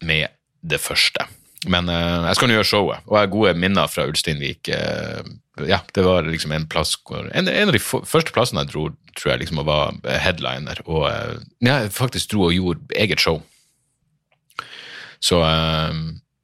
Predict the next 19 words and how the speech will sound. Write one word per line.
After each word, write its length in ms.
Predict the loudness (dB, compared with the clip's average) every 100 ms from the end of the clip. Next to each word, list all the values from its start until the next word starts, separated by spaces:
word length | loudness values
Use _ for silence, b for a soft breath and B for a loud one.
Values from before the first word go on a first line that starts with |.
| _ _ _ _ _ _ _ _ 0
men 240 | 2 2 4
det 100 | 4
er 40 |
jo 80 | 4
visst 160 | 2
nok, 160 | 2 2
jeg 100 | 2
visste 180 | 2 0
ikke 100 | 0
at 60 |
det 40 | 0
var 120 | 2
så 100 | 2
nært 280 | 4 0 0
Volda, 640 | 2 2 2 2 4 4
og 60 | 2
jeg 80 | 0
var 200 | 0 0
jo 300 | 0 -2 -6